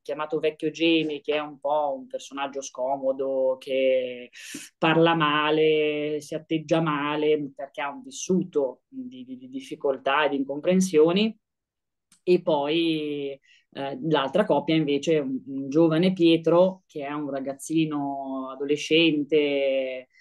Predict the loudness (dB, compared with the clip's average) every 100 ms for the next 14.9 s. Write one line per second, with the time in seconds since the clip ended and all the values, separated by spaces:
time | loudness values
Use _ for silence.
0 | _ _ _ -6 -2 2 6 6 4 0
1 | 0 -2 -2 -4 -2 -2 0 0 0 0
2 | 0 2 2 2 2 0 -2 -6 -8 -12
3 | -12 -8 -2 2 2 2 -2 -4 -2 -2
4 | -4 -10 -10 -2 0 2 2 0 -6 -8
5 | -8 -6 -6 -6 -2 2 2 2 0 0
6 | -2 -8 -14 -10 -10 -12 -20 _ -18 -18
7 | -6 -4 0 -2 -2 -6 -2 -2 0 -2
8 | -2 -6 -8 -2 2 2 2 -2 -4 -6
9 | -6 -8 -10 _ -20 _ _ _ _ _
10 | _ 6 8 8 6 4 2 2 4 4
11 | 4 0 0 0 0 0 -6 -4 -4 -2
12 | -2 -4 -6 -6 -4 -4 0 0 -2 -10
13 | -4 4 4 4 0 -2 -4 -4 -4 -4
14 | -4 -2 0 0 -2 -8 -4 -4 -4